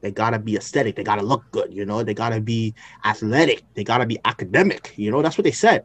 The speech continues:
So I'm like, "Huh, interesting. Let, let me, let me take that, you know?" So I, I took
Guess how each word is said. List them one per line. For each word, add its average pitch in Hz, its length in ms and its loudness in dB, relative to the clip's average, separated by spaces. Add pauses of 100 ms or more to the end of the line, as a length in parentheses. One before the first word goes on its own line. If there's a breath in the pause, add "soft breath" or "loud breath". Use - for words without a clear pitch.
(520 soft breath)
So 285 140 2
I'm 330 80 4
like, 269 240 8 (480)
"Huh, 214 380 6 (220)
interesting. 170 640 4 (1300)
Let, 208 160 2
let 254 120 8
me, 269 140 6
let 196 140 10
me 226 80 6
take - 260 6
that, 104 180 4
you 127 120 6
know?" 180 200 8 (360 loud breath)
So - 120 4
I, 185 140 10 (240)
I 175 120 6
took - 220 0